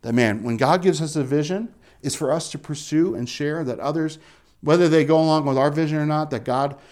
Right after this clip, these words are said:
would birth a vision in them for how they're to, to follow him. And then when it comes to tactics, we don't need to argue over are drums allowed in church or not. We can have those conversations, but the important professional thing to argue there is when we worship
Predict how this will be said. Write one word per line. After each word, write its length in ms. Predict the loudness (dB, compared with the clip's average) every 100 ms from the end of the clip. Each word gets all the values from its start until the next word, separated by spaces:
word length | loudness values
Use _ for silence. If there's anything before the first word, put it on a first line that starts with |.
| _
would 200 | -2 0
birth 240 | 2 0 0
a 60 |
vision 380 | -2 0 0 0
in 140 | -2 -2
them 360 | -4 -6 -8 -14 _ _
for 120 | -6
how 180 | -2 0
they're 200 | 2 0
to, 160 | -2 -8
to 120 | -12
follow 420 | -8 -4 -2 -2 -4
him. 300 | -8 -10 -16 _ _ _ _ _ _ _ _ _
And 80 | 0
then 80 | 0
when 100 | 0
it 60 |
comes 220 | 0 0
to 100 | 0
tactics, 500 | -2 0 0 0 -4
we 60 | -2
don't 120 | 0
need 140 | 0 -2
to 80 |
argue 580 | -4 -4 -4 -2 -4 -4 -12 _ _
over 520 | -2 0 0 0 -2 -10 _
are 140 | -12 -10
drums 340 | -4 -4 -2
allowed 260 | -2 -2 -2
in 100 | -4
church 320 | -4 -6 -4
or 60 | -6
not. 240 | -6 -6
We 80 | -6
can 100 | -4
have 200 | -2 -2
those 160 | -4
conversations, 640 | -6 -6 -6 -6 -6 -6 -8
but 140 | -6
the 60 | -6
important 500 | -4 0 0 -2 -8 -16 -10
professional 600 | -2 2 6 6 4 0
thing 240 | 0 0 0
to 60 | 0
argue 380 | 0 0 0
there 240 | 0 0 0
is 240 | -2 -6 -16 _ _ _ _ _ _
when 220 | 4 6
we 100 | 6
worship 580 | 4 2 0 -2 -6 -6